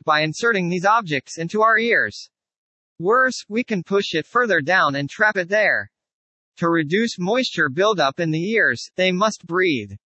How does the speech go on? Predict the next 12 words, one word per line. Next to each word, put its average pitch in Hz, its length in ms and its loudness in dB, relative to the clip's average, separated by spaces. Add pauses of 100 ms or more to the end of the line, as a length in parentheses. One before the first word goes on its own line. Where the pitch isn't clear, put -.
This 247 220 0
could 220 180 -2
even 220 300 0
help 220 280 0
reduce 185 460 0
outer 175 260 2
ear 180 200 0
pimples, 127 640 -4
if 170 160 -4
you 214 160 -2
have 220 240 2
this. 120 280 -4